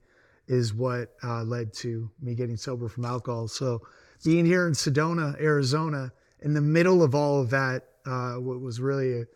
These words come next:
started to become a crisis last year, but I did my best to manage it, and we still, we're here, you know, but, um,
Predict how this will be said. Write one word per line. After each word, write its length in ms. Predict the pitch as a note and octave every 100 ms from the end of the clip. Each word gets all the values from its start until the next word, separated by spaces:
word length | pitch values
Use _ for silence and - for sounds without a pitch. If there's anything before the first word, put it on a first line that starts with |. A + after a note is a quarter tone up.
| _ _ _
started 320 | - D3 C#3
to 40 | A#2+
become 280 | A#2+ C#3 B2
a 60 |
crisis 440 | - C#3 C3+ B2 A#2
last 260 | A#2 -
year, 120 | A#2+
but 160 | A2+ A#2+
I 120 | A#2
did 180 | A#2 B2+
my 120 | C3
best 280 | B2+ B2+ -
to 60 | A#2
manage 360 | B2 B2 A#2+
it, 180 | C3+ -
and 180 | A#2+ A2+ _ _ _ _
we 100 | -
still, 480 | A2+ - B2+ B2 A2+ -
we're 180 | C3
here, 360 | C3+ C#3 B2+ A2 _
you 120 | B2
know, 200 | B2 B2 A2 _ _ _
but, 180 | C#3 C3+
um, 400 | C3 B2+ A#2+ A2+